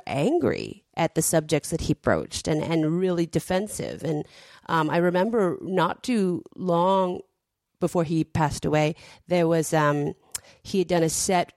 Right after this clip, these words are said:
and it was a, it was a Republican fundraiser that he had been accidentally booked at, and he walked, like, two hundred people, and it was this big, big story, you know, and back then it was such a horror for that to happen, but he was just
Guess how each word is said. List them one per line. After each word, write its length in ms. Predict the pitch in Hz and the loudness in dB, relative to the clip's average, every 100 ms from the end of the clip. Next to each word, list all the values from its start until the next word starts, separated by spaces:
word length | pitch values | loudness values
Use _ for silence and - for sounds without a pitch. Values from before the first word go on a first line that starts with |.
| - | 0
and 180 | 165 | 2
it 100 | 165 | 2
was 140 | - 165 | 2 2
a, 160 | 151 - | 0 0
it 100 | 175 | 0
was 100 | 156 | 2
a 40 | 151 | 2
Republican 640 | 156 - 175 185 - 151 | 0 2 2 2 0 -2
fundraiser 640 | 147 151 156 156 151 156 147 | 0 0 2 2 2 2 0
that 120 | 151 | 2
he 100 | 156 | 2
had 100 | 151 | 2
been 140 | 151 | 0
accidentally 540 | 151 147 - 156 - 151 | 0 -2 -2 -4 -2 0
booked 320 | 156 151 - | 0 -2 -4
at, 260 | - - - - - - | -6 -6 -10 -18 -14 -2
and 260 | 160 156 | 0 2
he 140 | 180 160 | 2 2
walked, 420 | 165 165 170 - | 2 2 0 -2
like, 200 | 147 - | -4 -4
two 180 | - 185 | -2 0
hundred 260 | 160 139 - | 0 -2 0
people, 500 | 160 - 71 71 - - - | -2 0 -4 -4 -8 -12 -2
and 100 | 165 | 0
it 60 | |
was 140 | 147 160 | 0 0
this 140 | 151 | -2
big, 380 | - 175 165 - | -2 -2 -2 -2
big 240 | 160 160 | -4 -2
story, 640 | - - 185 190 180 147 - | -6 -2 0 2 2 0 -2
you 120 | - | 0
know, 160 | 156 151 | 2 2
and 480 | 147 - - 73 135 | 0 -6 -12 -8 -2
back 240 | 143 - | -2 0
then 180 | 185 175 | 0 2
it 100 | 156 | 2
was 140 | 156 | -2
such 220 | - 160 | 0 0
a 120 | 151 151 - - _ - | 0 -2 -6 -20 _ -16
horror 760 | - 196 208 202 160 78 95 | -2 0 2 2 2 0 -4
for 140 | - 165 | -2 0
that 180 | 151 - | 2 0
to 100 | 156 | -2
happen, 520 | 156 160 165 147 147 | 0 0 0 -4 -2
but 260 | 151 143 - - - - | 0 -2 -4 -18 -20 -4
he 200 | 208 214 | 0 2
was 320 | 190 - - | 0 -2 -4
just 220 | 185 - | -4 -6